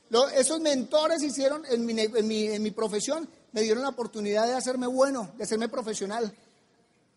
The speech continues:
En el negocio me dieron la oportunidad de que yo creyera en mí, de hacerme bueno yo, yo internamente, hacerme bueno a sí mismo. Asóciate con gente emprendedora. Yo me rodeé de buenos músicos.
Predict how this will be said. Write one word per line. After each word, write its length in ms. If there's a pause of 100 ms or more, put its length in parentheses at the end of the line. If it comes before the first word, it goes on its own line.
(600)
En 140
el 140
negocio 400
me 100
dieron 200
la 60
oportunidad 460
de 80
que 80
yo 100
creyera 300
en 60
mí, 100
de 80
hacerme 280
bueno 260
yo, 280 (800)
yo 280
internamente, 800 (260)
hacerme 320
bueno 260
a 40
sí 120
mismo. 380 (1400)
Asóciate 760
con 240
gente 360
emprendedora. 960 (680)
Yo 160
me 140
rodeé 560
de 120
buenos 340
músicos. 720